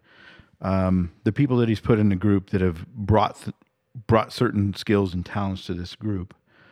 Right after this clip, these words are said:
The one thing that we've said to the men in the past on a Thursday night might be if we're looking to do a little fundraiser for Feeding the Children or for Move the Hills is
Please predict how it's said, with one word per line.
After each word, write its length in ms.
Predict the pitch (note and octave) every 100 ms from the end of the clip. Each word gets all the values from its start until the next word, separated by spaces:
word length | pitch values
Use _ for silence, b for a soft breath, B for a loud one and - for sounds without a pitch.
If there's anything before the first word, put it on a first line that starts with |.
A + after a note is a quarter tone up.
| b b b b b _ _ _ _ - - _ -
The 140 | A#2+
one 160 | C3+ C#3
thing 220 | D3 B2
that 140 | A#2
we've 180 | A#2 A2
said 260 | - A2 G#2
to 100 | A#2
the 100 | G2+
men 300 | G#2 G#2 G2+
in 100 | F#2+
the 60 |
past 640 | - A2 A2+ G#2 G#2+ - - - _
on 120 | A2
a 60 | G#2
Thursday 360 | A#2+ A2 -
night 220 | G#2 G2 -
might 260 | G#2 G#2
be 260 | G#2+ G2+ G2+
if 140 | F#2+
we're 140 | G2+ F#2+
looking 340 | G2+ - G2
to 80 | F#2+
do 140 | G#2
a 20 |
little 220 | F#2+ G2+ F#2
fundraiser 640 | G#2+ G2+ G2 G2+ F#2+ G2
for 560 | - G2 F#2+ F#2+ F2+ - B B
Feeding 380 | _ C3 A2+ G#2+
the 140 | F#2+ F2
Children 640 | - D#3 C3 B2+ A2+ A2+
or 400 | - A2 G2+ G2
for 300 | F#2 F#2+ F#2+
Move 300 | F2 G#2 F#2+
the 100 | G2
Hills 520 | G#2 C#3 A#2 G#2+ G2+ - B B B B B _ _ _ _ _ -
is 500 | G2+ F#2+ G2 F2+